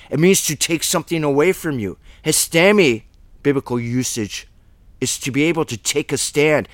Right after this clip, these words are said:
be established. What a great word that, uh, Luke used.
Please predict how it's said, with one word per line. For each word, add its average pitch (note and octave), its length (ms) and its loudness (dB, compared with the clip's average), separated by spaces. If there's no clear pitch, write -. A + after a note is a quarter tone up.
be D3+ 140 4
established. C#3+ 760 4
What F#3 200 4
a G3 60 6
great G3 320 8
word F#3 540 8
that, E3 280 4
uh, A#2 300 0
Luke D3+ 360 -4
used. C3+ 500 -4